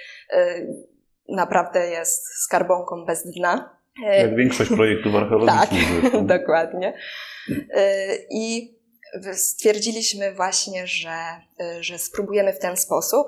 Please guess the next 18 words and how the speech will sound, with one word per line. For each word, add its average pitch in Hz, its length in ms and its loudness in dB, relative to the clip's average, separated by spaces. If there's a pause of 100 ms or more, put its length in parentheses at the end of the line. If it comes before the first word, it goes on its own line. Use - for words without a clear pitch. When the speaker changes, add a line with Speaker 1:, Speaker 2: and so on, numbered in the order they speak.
Speaker 1:
ponieważ 202 320 0
też, - 360 -6
e, 175 240 -4
próbowałam, 185 600 -2 (440)
e, 175 600 -4 (120)
znaleźć, 185 840 -6
pozyskać 180 720 -4
jakichś - 680 -8
innych, 185 540 -2
e, 180 360 -4
sponsorów. 190 800 0 (560)
Pojedyncze 208 560 2
firmy 202 680 -2 (400)
nam, 185 320 0
e, 180 60 -12 (600)
dały 185 440 2 (640)
pewną 196 400 2
część - 600 -6